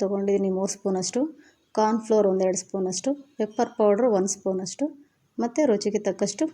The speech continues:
ಉಪ್ಪು ತಗೊಂಡಿದ್ದೀನಿ. ಇವಿಷ್ಟನ್ನು ಹಾಕಿದ್ದಾದ್ಮೇಲೆ ಫಸ್ಟಿಗೆ ಚೆನ್ನಾಗಿ ಮಿಕ್ಸ್ ಮಾಡ್ಕೊಂಬಿಡೋಣ. ಈ ಥರ ಎಲ್ಲ ಮಿಕ್ಸ್ ಆದ್ಮೇಲೆ ಸ್ವ-, ಸ್ವಲ್ಪನೇ ನೀರು ಹಾಕ್ಕೊಂಡು ಚೆನ್ನಾಗಿ ಸ್ವಲ್ಪ ತಿಕ್ಕಾಗಿ ಬರೋ ಥರ ಮಿಕ್ಸ್ ಮಾಡ್ಕೊಬೇಕು. ಕಬಾಬ್ಗೆ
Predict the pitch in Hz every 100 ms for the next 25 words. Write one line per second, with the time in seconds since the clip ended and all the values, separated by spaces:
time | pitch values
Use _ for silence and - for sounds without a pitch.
0 | 202 - 208 196 180 180 180 208 339 -
1 | _ _ _ _ _ _ _ _ _ _
2 | _ _ - 233 208 214 285 285 226 220
3 | 240 208 190 202 269 359 - _ _ _
4 | _ - 240 - 277 285 214 202 247 226
5 | - - 214 208 202 185 180 190 294 -
6 | - - - _ _ _ _ _ _ _
7 | 240 240 240 233 226 202 214 196 196 -
8 | 202 190 208 311 - 208 220 220 214 214
9 | 202 202 190 190 202 277 - - - _
10 | _ - 247 269 269 262 226 226 220 233
11 | 226 247 240 202 196 202 208 233 320 -
12 | _ - 208 - 208 - 185 180 180 269
13 | 285 - - - _ - 220 233 226 202
14 | 233